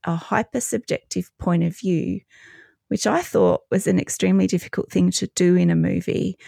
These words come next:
But I do think that she does achieve this reasonably well by keeping the camera tightly on Leda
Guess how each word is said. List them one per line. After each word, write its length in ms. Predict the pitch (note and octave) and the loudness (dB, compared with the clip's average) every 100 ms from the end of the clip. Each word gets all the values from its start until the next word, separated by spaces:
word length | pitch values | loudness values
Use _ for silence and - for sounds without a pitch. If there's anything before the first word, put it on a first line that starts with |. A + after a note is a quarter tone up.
| - - _ | -20 -20 _
But 100 | - | 0
I 120 | A3 G#3+ | 0 0
do 280 | - B3+ D#4+ | 0 0 0
think 340 | B3+ B3 - | 0 0 0
that 180 | - - | -4 -2
she 200 | - A3 | -4 -2
does 260 | F#3+ F#3 | -2 -2
achieve 600 | - - - A3 B3 B3 - | -4 -6 -2 0 0 -2 -4
this 500 | F#3 G#3 - - - _ _ _ _ | -4 -4 -6 -8 -10 _ _ _ _
reasonably 560 | A3+ A#3+ C#4+ A#3 G3 F#3 | 0 0 0 -2 0 0
well 280 | F3+ F3+ - | 0 0 0
by 180 | F#3 | -2
keeping 600 | F3+ - - A#3 B3 A3 | -4 -6 -4 -2 0 0
the 140 | G#3+ F3 | 0 -4
camera 560 | - G3+ F3+ F3+ E3+ - | -4 -4 0 0 -2 -4
tightly 640 | - G#3 G3 - F3 E3+ F#3 | -6 0 0 -2 -2 -2 -2
on 280 | F#3 F#3 F#3 | 0 2 2
Leda 520 | F3 F3+ F#3 - A3 | 2 2 0 0 -2